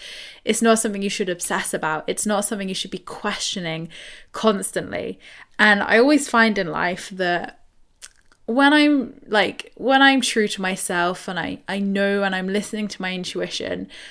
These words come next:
I can look at an oracle card, a tarot card, a sign of synchronicity and be like, "Yeah, that feels good. Yeah, the universe has got my back." And I'll just get on with my day and be like, "Yeah." When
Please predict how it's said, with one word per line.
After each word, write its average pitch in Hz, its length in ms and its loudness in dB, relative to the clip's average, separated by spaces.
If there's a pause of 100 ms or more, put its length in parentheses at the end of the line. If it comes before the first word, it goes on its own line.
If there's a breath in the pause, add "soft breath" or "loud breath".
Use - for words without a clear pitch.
(360 loud breath)
I 247 140 8
can 233 300 0
look 208 220 0
at - 80 -2
an 185 80 -4
oracle 180 340 -2
card, 180 280 -4
a 180 60 -4
tarot 180 360 -2
card, 175 340 -4
a - 20 -6
sign 196 260 -2
of 202 80 -2
synchronicity 180 720 -8
and 160 120 -8
be 160 140 -4
like, - 360 -8
"Yeah, - 460 -4 (640 soft breath)
that 170 200 4
feels 175 340 -2
good. 175 380 -6
Yeah, 208 680 6
the 233 120 -6
universe 226 360 6
has 220 140 6
got 202 180 2
my 196 120 4
back." 180 380 4 (140)
And 247 100 8
I'll 311 100 8
just 320 120 -2
get 226 140 4
on 175 40 -2
with 196 160 -2
my 190 100 -2
day 190 240 2
and 165 80 -6
be 170 80 -4
like, 165 200 -2
"Yeah." 240 600 2 (1040 loud breath)
When 285 600 4